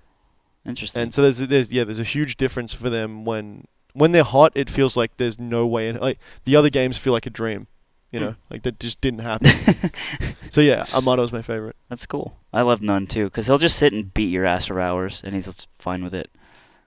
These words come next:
Speaker 1: Um, sorry, we missed the,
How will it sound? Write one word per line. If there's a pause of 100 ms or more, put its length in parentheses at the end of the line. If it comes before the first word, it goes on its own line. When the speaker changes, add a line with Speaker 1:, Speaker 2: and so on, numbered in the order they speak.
(840)
Speaker 1:
Um, (680)
sorry,
we
missed
the,